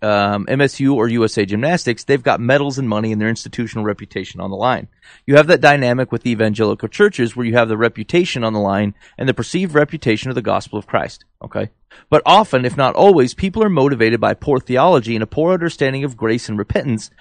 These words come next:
and that causes them to handle sexual assault in a way where there are a lot of predators go unchecked, often for decades. When you see a theological commitment to handling sexual assault inappropriately, you have the least hope of ever changing it. It's devastating enough when money and medals are put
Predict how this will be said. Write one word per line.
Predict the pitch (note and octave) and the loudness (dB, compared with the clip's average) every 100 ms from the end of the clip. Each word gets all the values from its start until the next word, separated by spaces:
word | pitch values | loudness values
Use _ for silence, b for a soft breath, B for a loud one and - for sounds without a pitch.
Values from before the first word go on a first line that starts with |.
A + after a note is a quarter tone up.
| b b b | b b b
and | C3 | 2
that | D#3 F3 | 2 2
causes | E3+ D3 C#3 C3 | 2 0 0 -4
them | C#3 | -4
to | B2+ | -4
handle | A#2+ A#2+ A2 | -4 -4 -4
sexual | - A#2+ - A2+ | -4 -4 -4 -6
assault | - G3+ F#3+ | -2 -2 -2
in | A#2+ | -2
a | |
way | A2+ A2 A2 A2+ b b b | 0 0 0 -4 b b b
where | B2+ | 2
there | B2 A#2+ A2+ - | 4 2 2 2
are | A#2+ | 2
a | |
lot | A2+ C3 | 4 4
of | C3 | 2
predators | - G#3+ G3+ A#2 A2+ | 2 2 2 2 0
go | B2+ A#2 | 0 0
unchecked, | A2 - F3+ B2+ - - | 0 -2 -2 -2 -4 0
often | A#2 A2+ A2 | 2 2 -2
for | G#2+ | -6
decades. | G#2 C3 - E2 - _ _ b b | 0 0 -2 -10 -12 _ _ b b
When | D3 | 2
you | C#3 | 2
see | - F#3+ | 2 2
a | |
theological | - F3 G3 G3 F#3 E3+ G3 | 2 2 2 4 2 0 -4
commitment | - E3 A#2 C3 - | -4 -2 -2 -4 -6
to | A#2 | -4
handling | B2 B2 A2+ G#2+ | -4 -2 -4 -4
sexual | D#3 D3 - | -4 -4 -4
assault | D#3+ - B2+ - | -4 0 0 0
inappropriately, | B2 A2 - G#3 B2+ A#2+ | -4 -2 2 2 2 -2
you | G2+ A#2+ | -2 0
have | B2+ G#2 | 0 2
the | G#2 | -2
least | A2 E3 - | -4 -6 -6
hope | - C3 C3+ | -2 -2 -2
of | A#2+ | -4
ever | - G2+ G2+ | -4 -4 -6
changing | - B2 A2+ G2 | -8 -6 -6 -6
it. | G2 - b b b - | -10 -16 b b b -6
It's | B2+ G#2 | -4 0
devastating | C3 D3 F#3 - F3+ F3+ | 4 4 2 0 0 0
enough | F3+ A#2 A#2 - | 0 0 0 -2
when | A2 | -2
money | A2+ B2 D3 | 0 0 0
and | D3 | 0
medals | B2 A2 G#2+ | 2 0 -2
are | G#2+ | -4
put | - | -2